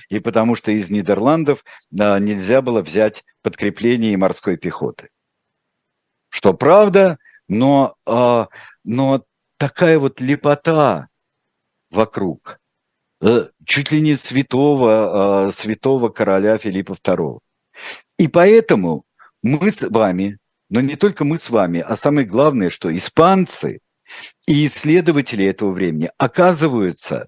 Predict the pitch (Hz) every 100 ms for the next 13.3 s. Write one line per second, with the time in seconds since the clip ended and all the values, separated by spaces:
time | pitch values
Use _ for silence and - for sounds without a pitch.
0 | _ - - _ 135 143 120 120 147 156
1 | 151 139 117 147 110 85 65 - _ -
2 | - 104 143 147 135 127 147 131 110 117
3 | 113 95 - 180 196 196 190 165 185 165
4 | 160 - 143 127 85 76 80 73 62 52
5 | - - - - 104 190 - 170 - 151
6 | 127 - 101 95 123 117 113 92 - -
7 | 98 120 - 156 131 151 165 147 104 -
8 | - 101 85 - - 87 117 127 117 139
9 | - 131 104 98 117 117 104 98 82 80
10 | 104 120 117 101 104 180 208 208 - -
11 | - - - 135 180 175 170 - 165 147
12 | 147 147 131 - 120 143 127 123 120 117
13 | 104 71 -